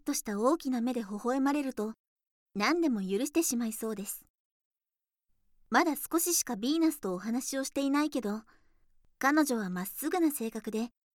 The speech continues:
何でもやってみようと好奇心の強い女の子だとわかります。はっきりとものを言いながらも、周りに気遣いのできるビーナス。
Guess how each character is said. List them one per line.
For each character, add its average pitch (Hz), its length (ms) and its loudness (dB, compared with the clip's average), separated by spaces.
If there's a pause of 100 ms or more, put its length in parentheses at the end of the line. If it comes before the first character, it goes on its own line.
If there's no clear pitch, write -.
(420)
何 320 240 4
で 370 80 2
も 262 100 2
や 196 140 -2
っ 190 40 -6
て 233 160 -4
み 269 140 4
よ 294 100 4
う 294 40 -8
と 196 100 -6
好 262 260 -2
奇 - 80 -4
心 370 200 2
の 254 100 4
強 226 300 0
い 247 80 0
女 226 260 2
の 294 100 4
子 262 100 -2
だ 220 100 -4
と 175 120 -6
わ 165 100 -4
か 202 100 -10
り 190 100 -6
ま 202 140 -6
す。 - 180 -14 (1600)
は 220 120 -2
っ 220 140 -4
き 294 140 0
り 320 100 4
と 226 100 -2
も 202 140 -2
の 247 180 2
を 226 40 0
言 202 140 -2
い 214 40 0
な 226 120 0
が 226 100 -4
ら 226 100 -2
も、 233 200 -2 (760)
周 185 280 0
り 302 120 2
に 311 100 6
気 277 160 -2 (100)
遣 359 180 2
い 269 40 4
の 202 100 0
で 180 120 -2
き - 160 -8
る 190 80 0
ビ 208 160 -2
ー 294 80 4
ナ 254 100 -2
ス。 - 220 -12